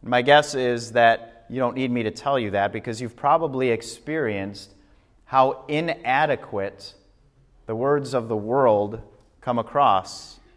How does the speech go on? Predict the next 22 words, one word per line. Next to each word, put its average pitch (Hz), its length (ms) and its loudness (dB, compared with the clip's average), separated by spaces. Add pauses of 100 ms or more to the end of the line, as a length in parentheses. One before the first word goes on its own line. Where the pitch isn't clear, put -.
(380)
in 104 140 -10
trying 113 240 0
to 113 40 -6
console 110 540 -4
us 92 240 -4
when 95 160 -10
we 95 100 -10
deal 92 300 -8
with 92 220 -10
death, 120 180 -2
especially 165 880 -2 (560)
those 156 600 2
that, 143 580 2
that 147 180 0
don't 180 220 2
cling 196 320 -2
to 151 100 -6
the 135 120 4
hope 147 200 0
of 139 120 -4
the 135 80 -2
resurrection 139 800 0